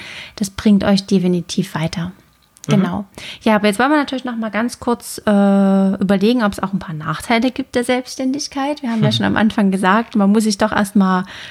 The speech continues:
Speaker 1: zusammenfinden, zusammenraufen, bis so jeder seine,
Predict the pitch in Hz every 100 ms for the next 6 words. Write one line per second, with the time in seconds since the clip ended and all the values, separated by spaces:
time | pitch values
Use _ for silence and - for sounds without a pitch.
0 | - - 208 190 214 254 254 254 - 277
1 | 254 262 240 233 202 202 196 196 233 262
2 | 262 233 226 226 208 208 214 214 202 202
3 | 196 196 196